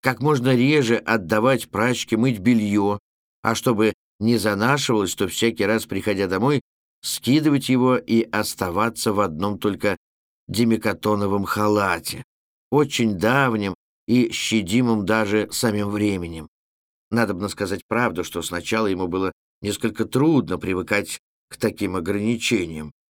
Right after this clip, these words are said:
но потом как-то привыклось и пошло на лад. Даже он совершенно приучился голодать по вечерам, но зато он питался духовно,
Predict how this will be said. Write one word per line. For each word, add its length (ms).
но 180
потом 340
как-то 480
привыклось 760
и 120
пошло 400
на 160
лад. 320
Даже 320
он 160
совершенно 640
приучился 540
голодать 540
по 80
вечерам, 520
но 100
зато 320
он 180
питался 440
духовно, 640